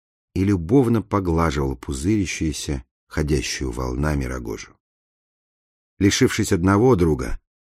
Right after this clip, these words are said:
дальневосточная рептилия тут же обзавелась новым, куда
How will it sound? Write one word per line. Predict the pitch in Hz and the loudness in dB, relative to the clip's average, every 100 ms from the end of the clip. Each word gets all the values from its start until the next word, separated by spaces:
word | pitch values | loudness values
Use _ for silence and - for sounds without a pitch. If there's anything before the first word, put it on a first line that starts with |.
| _ | _
дальневосточная | 76 92 92 87 104 - 85 | 0 4 4 4 0 0 0
рептилия | 82 - - 113 82 | 0 0 2 4 2
тут | - 127 135 | 2 4 4
же | 104 117 - | 2 -4 -4
обзавелась | 73 73 67 67 82 - - | -6 -2 -2 0 -2 -2 -6
новым, | 71 64 60 - _ _ _ | -4 -4 -6 -12 _ _ _
куда | - 71 64 101 240 | -10 -8 0 0 0